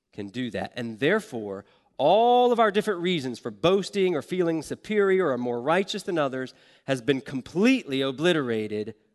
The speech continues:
on the cross. Now, that's the negative side of things. That's the negative side of what Christ accomplished. Hear now the positive side in verse eighteen.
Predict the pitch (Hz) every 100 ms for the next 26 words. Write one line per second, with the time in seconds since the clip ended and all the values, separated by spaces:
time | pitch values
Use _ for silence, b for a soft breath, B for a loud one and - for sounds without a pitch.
0 | _ _ _ 139 139 131 - - - -
1 | - _ _ _ _ _ _ 120 98 -
2 | _ _ _ _ _ _ - 165 - 160
3 | 135 131 120 98 87 - 98 95 - 104
4 | 98 107 131 131 123 139 160 156 131 143
5 | 123 117 113 _ 120 110 - - 104 95
6 | - 101 _ _ _ _ _ _ _ _
7 | _ - 165 156 139 135 120 - 151 143
8 | 127 104 101 107 98 98 95 107 - 104
9 | - 110 95